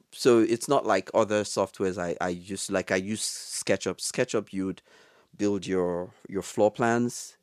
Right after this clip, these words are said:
in AutoCAD, and then you, you export it to SketchUp, and then you,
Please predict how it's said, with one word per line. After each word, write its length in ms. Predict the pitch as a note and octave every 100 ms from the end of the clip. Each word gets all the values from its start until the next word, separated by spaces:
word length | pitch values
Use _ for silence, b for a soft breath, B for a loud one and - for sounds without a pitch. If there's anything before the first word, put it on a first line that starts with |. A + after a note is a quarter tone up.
| -
in 100 | F#2
AutoCAD, 520 | F2+ F#2 - F#2+ F#2
and 180 | E2+ E2
then 160 | F2 F2+
you, 280 | E2+ E2+ b b b b -
you 240 | F#2 F2+
export 360 | E2 - - F2
it 100 | -
to 100 | F2
SketchUp, 460 | - - F2+ G2+ -
and 140 | E2+
then 140 | F2 F2
you, 180 | E2+